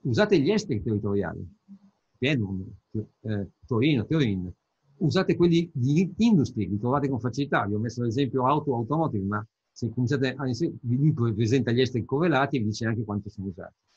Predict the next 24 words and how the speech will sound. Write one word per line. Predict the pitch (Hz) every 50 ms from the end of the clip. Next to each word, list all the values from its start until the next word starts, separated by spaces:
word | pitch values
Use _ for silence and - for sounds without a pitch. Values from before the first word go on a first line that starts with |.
| _ _ _ _ _ _ _ _ _ _ -
Usate | 143 117 202 226 220 226 175
hashtag | 180 180 - 202 156
di | 131 123
Stato, | 117 - - 180 131 - - - 98 - _ _ _ _ _ _ _ _ _ _ _ _ _ _ _ _ _ _ _ _ _ _ _ _ _ _ _
della | - 113 107 107
serie | - 151 170 170 151 139 127 123 123 - _ _ _ _ _
"sono | - 131 127 123
tosto", | 147 175 143 110 - - 101 87 - - - _ _ _ _ _ _ _ _
"ci | - - -
sono", | - 175 165 135 110 95 92 95 101 - _ _ _ _ _ _
eh, | - 117
"entrepreneurship", | 107 110 110 113 120 110 160 170 139 117 107 - - 101 90 85 - - 92 92 90 - _ _ _ _ _ - - - _
"penso | - 139 - 156
alla | 147 127 117
crescita", | 147 160 156 135 107 - 98 - - 98 98 - _ _ _ _ _ _ _ _ _ - - -
"privilegio | - 131 127 143 147 160 143 151
la | 139
community". | - 147 151 175 170 147 123 104 - - 95
Eh, | 85 - _ _ _ _ _ _ _ _ _ _ - - 107
il | 104 104 160 156 143
loro | 160 165 170
senso | 156 160 208 226 - - 139
è |
questo. | 117 131 139 131 - - - 107